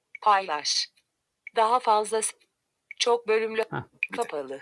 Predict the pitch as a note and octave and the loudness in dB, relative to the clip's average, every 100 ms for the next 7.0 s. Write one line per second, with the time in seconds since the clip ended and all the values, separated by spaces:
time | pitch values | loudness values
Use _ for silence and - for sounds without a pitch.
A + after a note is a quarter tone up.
0 | - F#3+ C#3 B2 B2+ - C3+ A#2+ B2+ D3 | 2 2 4 0 -2 -2 -2 -2 -4 2
1 | - B2+ B3 A2 - - - F#3+ A3 C#4+ | 4 4 2 -2 -6 -12 2 6 10 10
2 | C4+ C4 A3+ G3 F3+ F3+ B3+ G#3 D3 C3 | 10 8 4 4 4 6 4 4 2 6
3 | E3 A#3+ A3 G#3 G3 G3+ - F#3+ F#3+ F#3 | 10 10 10 6 6 2 6 8 8 8
4 | D#3 B2+ A2+ G#2 A2 B3 C4+ C4 G#3+ F3 | 6 6 2 0 -2 0 0 4 8 8
5 | F3 G3+ - A#3 A3+ G#3 G#3 F#3+ F#3+ F#3 | 6 0 0 2 6 8 8 8 8 10
6 | F#3 A#3 C4 C4+ C4 - G#3+ E3+ D#3+ | 10 6 0 0 2 2 4 4 6